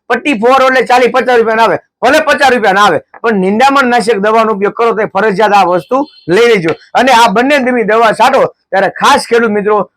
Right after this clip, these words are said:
ડોળું પાણી લેવાનું થતું નથી, આસુ તેલ રેખું પાણી લેવાનું છે. અને ખાસ ખેડૂત મિત્રો દવા છાંટો ત્યારે એટલું ખાસ ધ્યાન રાખો કે <clears throat> દવા ઘાટી અને જાડી એટલી મારો કે એના મૂળિયા સુધી દવા ભલે પોગી જાય, બરોબર, બે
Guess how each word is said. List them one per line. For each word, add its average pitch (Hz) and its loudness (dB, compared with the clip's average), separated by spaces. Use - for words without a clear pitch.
ડોળું 240 2
પાણી 220 0
લેવાનું 196 0
થતું 180 0
નથી, 196 -2
આસુ 208 0
તેલ 220 0
રેખું 202 -2
પાણી 190 -2
લેવાનું 175 0
છે. 170 -4
અને 202 -2
ખાસ 247 0
ખેડૂત 233 0
મિત્રો 208 -2
દવા 220 2
છાંટો 220 0
ત્યારે 214 -2
એટલું 226 -4
ખાસ 214 0
ધ્યાન 202 0
રાખો 208 0
કે 240 0
<clears throat> 175 -6
દવા 247 4
ઘાટી 220 0
અને 254 2
જાડી 220 0
એટલી 247 0
મારો 202 2
કે 220 2
એના 247 2
મૂળિયા 247 2
સુધી 240 0
દવા 226 2
ભલે 202 0
પોગી 190 -4
જાય, 156 -2
બરોબર, 262 0
બે 196 0